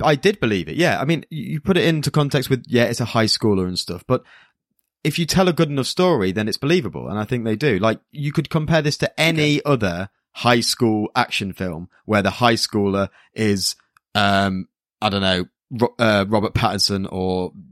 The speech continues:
Speaker 1: whoever else it, wh-, whatever thirty-year-old high schooler, um,
Speaker 2: <laughs>
Speaker 1: you want it to be.
Speaker 2: Spider-Man one.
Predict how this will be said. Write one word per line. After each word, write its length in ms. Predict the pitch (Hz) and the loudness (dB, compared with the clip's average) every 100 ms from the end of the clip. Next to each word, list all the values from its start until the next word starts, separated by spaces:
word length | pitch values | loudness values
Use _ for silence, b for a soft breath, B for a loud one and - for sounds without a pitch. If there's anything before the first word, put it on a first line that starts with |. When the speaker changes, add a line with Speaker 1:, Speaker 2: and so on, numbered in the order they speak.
| - | -12
Speaker 1:
whoever 460 | 110 127 123 120 120 | -2 2 2 4 4
else 280 | 117 110 - | 4 2 -4
it, 140 | 110 - | -6 -4
wh-, 200 | 120 - | -2 0
whatever 420 | 123 127 120 110 B B B - | 0 2 2 2 B B B -8
thirty-year-old 960 | - 123 117 113 110 110 107 104 104 - _ | 2 2 4 2 4 4 4 2 0 -6 _
high 240 | - 123 110 | -6 0 0
schooler, 560 | - - 98 82 85 - b b - | 2 2 0 0 -6 -8 b b -2
um, 500 | 107 104 101 101 - | 2 2 2 -2 -8
Speaker 2:
<laughs> 100 | _ | _
Speaker 1:
you 180 | 131 120 | 2 4
want 240 | 110 107 110 | 4 0 -2
it 60 | |
to 120 | 98 | -4
be. 100 | 95 117 | 0 0
Speaker 2:
Spider-Man 440 | 90 95 101 104 | 2 -2 -6 -8
one. 340 | 95 92 87 | -6 -6 -8